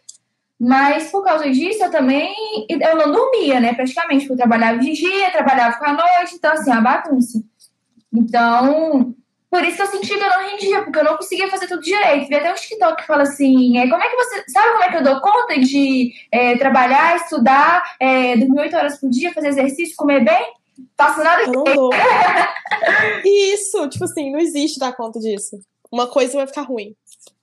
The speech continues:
Speaker 1: É, não tem como, você tem que focar, tipo assim, a primeira coisa é noite de sono, assim. Eu não sabia a diferença que uma boa noite de sono fazia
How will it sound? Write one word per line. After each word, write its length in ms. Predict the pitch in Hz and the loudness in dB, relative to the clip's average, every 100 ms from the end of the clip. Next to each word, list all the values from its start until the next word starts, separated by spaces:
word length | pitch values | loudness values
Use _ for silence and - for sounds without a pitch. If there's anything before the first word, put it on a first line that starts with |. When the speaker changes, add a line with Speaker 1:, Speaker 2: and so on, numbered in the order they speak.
| _ _ _ | _ _ _
Speaker 1:
É, 240 | 359 415 | 0 2
não 120 | 381 392 | 2 0
tem 140 | 554 | 0
como, 360 | 494 392 403 339 | 2 2 2 -2
você 120 | 285 | -6
tem 120 | 302 | -6
que 80 | 381 | -6
focar, 520 | - 440 403 294 294 285 | -2 -2 0 0 0 -2
tipo 120 | 302 | -8
assim, 200 | 254 285 | -8 -6
a 20 | |
primeira 340 | 262 415 508 | -4 -4 -4
coisa 320 | 480 269 226 247 | -2 -2 0 0
é 200 | 247 247 | 0 0
noite 320 | 226 339 - | 0 -2 -6
de 80 | - | -6
sono, 300 | 277 220 208 | 0 0 0
assim. 440 | 214 208 202 - | 0 0 0 -2
Eu 120 | 220 | -2
não 80 | 254 | 0
sabia 260 | 330 427 330 | 0 0 -2
a 40 | |
diferença 580 | 320 359 277 247 294 330 | -4 0 2 2 0 -4
que 80 | 311 | -4
uma 200 | 302 254 | -2 2
boa 180 | 285 320 | 2 2
noite 160 | 320 | 0
de 40 | 311 | -2
sono 180 | 285 | -2
fazia 640 | 269 269 254 233 226 285 | 0 -2 -2 0 0 0